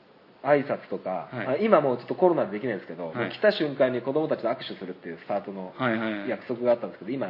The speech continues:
Speaker 1: ちょっとできなくて。あの、もうそういう挨拶とか、あの、コーチに挨拶するなんて当然なんですよ。
Speaker 2: はい。
Speaker 1: 俺が先に挨拶するんで。
Speaker 2: はい。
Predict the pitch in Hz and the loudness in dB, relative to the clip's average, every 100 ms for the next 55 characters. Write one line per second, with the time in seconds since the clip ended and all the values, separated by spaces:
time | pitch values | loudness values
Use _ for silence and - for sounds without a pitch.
0 | 82 - 85 87 101 92 - 90 82 76 | -8 -14 -14 -12 -10 -12 -14 -14 -14 -14
1 | _ - - - - - - - - 107 | _ -20 -20 -20 -20 -20 -20 -20 -8 -6
2 | 92 92 85 - - - - _ _ - | -6 -8 -10 -16 -20 -20 -20 _ _ -20
3 | - 123 117 151 139 139 131 151 151 139 | -14 -10 2 4 6 4 6 6 4 0
4 | 113 - 101 - 98 90 73 - - - | -6 -4 -4 0 0 0 -2 -14 -20 -20
5 | - - - - 160 160 185 - 277 302 | -20 -16 -12 -10 -10 -12 -12 -4 4 4
6 | 254 147 123 139 120 - 110 87 95 190 | 6 4 4 4 2 -2 -4 -4 2 4
7 | 196 190 170 139 - - 110 92 131 170 | 6 6 4 0 -4 -6 -6 -2 4 6
8 | 165 151 143 135 107 90 - 139 127 101 | 6 2 2 2 2 -6 -10 -10 -10 -10